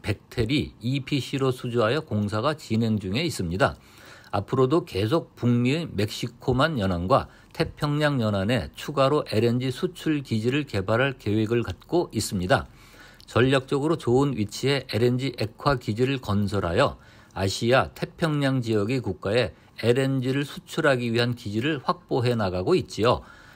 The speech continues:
또한 천연가스를 공급받기 위한 텍사스, 와이오밍, 유타,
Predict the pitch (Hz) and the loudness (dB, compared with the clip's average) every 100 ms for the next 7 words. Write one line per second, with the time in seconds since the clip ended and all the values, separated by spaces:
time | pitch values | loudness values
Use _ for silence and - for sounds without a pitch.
0 | - - 143 160 165 - 196 175 170 143 | -12 -2 0 0 -2 -2 0 0 0 -2
1 | 131 151 156 - 113 131 131 - 117 - | 0 -2 -2 0 0 2 0 -2 -4 -4
2 | 113 92 107 143 71 - - - 165 151 | -4 -2 0 0 -2 -10 -20 -4 -2 -2
3 | - 120 - - 110 - - 92 113 127 | -2 -2 -2 0 0 -2 -4 2 4 4
4 | 110 120 131 76 - 107 113 117 113 - | 4 2 -2 -4 -4 0 2 2 0 -2
5 | 123 87 | -2 -2